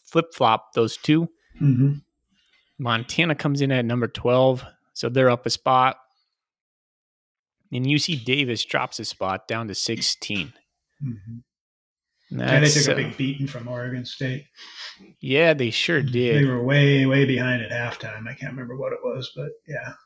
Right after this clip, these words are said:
Speaker 2: they, but yeah. But Idaho, yeah, Idaho had a nice win, and, and, uh, you know, Nevada has lost, I don't know how many games in a row. They're not very good, and, but they put a, you know, a big beating on 'em instead of just nipping 'em, you know, so they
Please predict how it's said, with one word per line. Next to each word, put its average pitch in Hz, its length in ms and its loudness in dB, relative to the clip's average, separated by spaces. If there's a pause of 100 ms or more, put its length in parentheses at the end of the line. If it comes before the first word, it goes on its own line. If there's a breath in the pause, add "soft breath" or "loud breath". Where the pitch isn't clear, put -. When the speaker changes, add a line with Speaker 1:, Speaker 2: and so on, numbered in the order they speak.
Speaker 2:
they, 123 220 -8 (1120)
but 151 180 -20
yeah. 131 220 -18 (460)
But 170 220 0
Idaho, 156 360 2
yeah, 151 280 4
Idaho 160 300 2
had 131 140 0
a 127 60 -2
nice 127 280 -6
win, 131 180 -2
and, 123 220 -2 (160)
and, 127 340 -10
uh, 120 200 -12 (180)
you 135 80 -2
know, 131 140 2
Nevada 131 340 4
has 131 260 0
lost, 127 380 -4
I 123 80 -6
don't 123 100 -10
know 120 100 -12
how 127 100 -10
many 120 180 -8
games 120 340 -8
in 117 140 -16
a - 40 -12
row. 113 180 -6
They're 110 100 -12
not 117 200 -12
very - 260 -16
good, 110 320 -6
and, 104 100 -20 (480 soft breath)
but 190 120 2
they 147 100 0
put 151 160 4
a, 127 200 -2 (120)
you 147 80 -10
know, 120 220 -14 (600)
a 135 60 -8
big 156 260 4
beating 127 360 2
on 123 180 -6
'em 127 120 -4
instead 123 340 -10
of 120 60 -12
just 123 220 -10
nipping 135 300 -4
'em, 123 320 -6
you 127 100 -6
know, 120 220 -6
so - 220 -10
they 117 260 -10